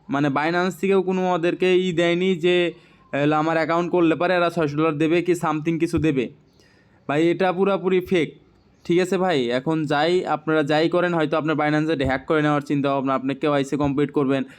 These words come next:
ওদেরকে, ওর এখান থেকে রেফারেন্স যেহেতু নিয়ে করবেন, ওরা তো পাসওয়ার্ড, ইউআইডি টিউআইডি সবই ওদের এখান থেকে করতে হবে।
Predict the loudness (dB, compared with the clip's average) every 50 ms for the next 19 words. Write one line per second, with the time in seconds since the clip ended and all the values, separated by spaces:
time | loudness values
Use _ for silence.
0 | -20 -14 _ -4 -2 0 0 0 0 2 2 2 2 2 2 2 0 0 -2 -2
1 | -2 0 0 0 2 2 0 0 0 0 0 0 0 0 0 0 2 2 0 2
2 | 2 0 0 0 0 0 0 0 0 0 0 0 0 -2 -2 -2 -2 -2 -2 -2
3 | -2 -2 -2 0 0 0 2 2 2 0 0 0 0 0 0 0 0 -2 -2 -4
4 | -2 0 0 0 0 2 0 0 0 0 -2 -2 -2 -2 -2 -4 -4 -2 -2 -2
5 | 0 0 -2 -4